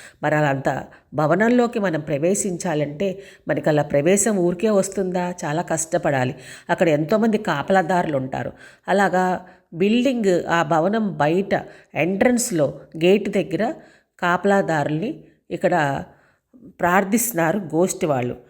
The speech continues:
ఎలా ఉన్నదంట అక్కడ, "మమ్మల్ని లోనికి పోనివయ్యా" అని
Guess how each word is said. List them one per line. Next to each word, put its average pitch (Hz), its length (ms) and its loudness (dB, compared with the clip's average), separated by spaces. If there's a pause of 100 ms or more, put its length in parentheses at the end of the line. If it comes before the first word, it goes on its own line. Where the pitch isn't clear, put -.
(100)
ఎలా 196 300 6
ఉన్నదంట 185 480 -2
అక్కడ, 147 500 -4 (420)
"మమ్మల్ని 151 360 2
లోనికి 202 360 2
పోనివయ్యా" 156 840 -2
అని 165 360 -2